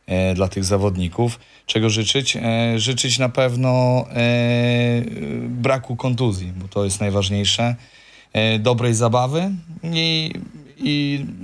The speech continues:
tak jak wspomniałem na początku wywiadu, że wynik u nas tutaj jest drugorzędny. My bardzo się cieszymy,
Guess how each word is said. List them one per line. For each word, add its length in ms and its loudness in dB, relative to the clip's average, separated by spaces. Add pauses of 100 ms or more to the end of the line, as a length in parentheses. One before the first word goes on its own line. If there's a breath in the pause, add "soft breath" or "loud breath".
(220)
tak 160 0
jak 120 0
wspomniałem 440 0
na 80 2
początku 460 -2
wywiadu, 420 2
że 440 0
wynik 440 0
u 40 0
nas 180 0
tutaj 200 -2
jest 140 0
drugorzędny. 520 2
My 160 2
bardzo 280 2
się 140 -4
cieszymy, 520 0